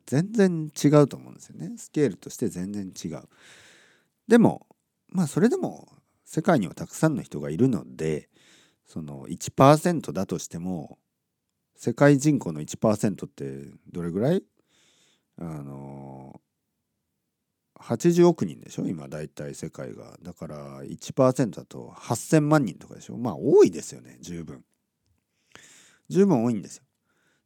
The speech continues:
で、まあ、その人たちの中の日本語学習者がどれぐらいかわかんないけど、はっきり言って、もう百万人とかいるでしょ？もっといるんでしょ？日本語学習者は。だから、まあ、そう考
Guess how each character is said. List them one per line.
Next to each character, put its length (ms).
で、 60
ま 120
あ、 60
そ 160
の 200
人 260
た 180
ち 140
の 100
中 300
の 140
日 140
本 180
語 140
学 220
習 180
者 140
が 120
ど 120
れ 80
ぐ 100
ら 100
い 60
か 120
わ 120
か 160
ん 80
な 80
い 60
け 120
ど、 300
は 120
っ 60
き 120
り 80
言 40
っ 20
て、 520
も 80
う 40
百 300
万 260
人 200
と 100
か 240
い 160
る 120
で 100
し 100
ょ？ 180
も 140
っ 20
と 160
い 80
る 100
ん 60
で 80
し 120
ょ？ 120
日 100
本 120
語 100
学 200
習 160
者 140
は。 100
だ 120
か 120
ら、 160
ま 140
あ、 40
そ 160
う 80
考 160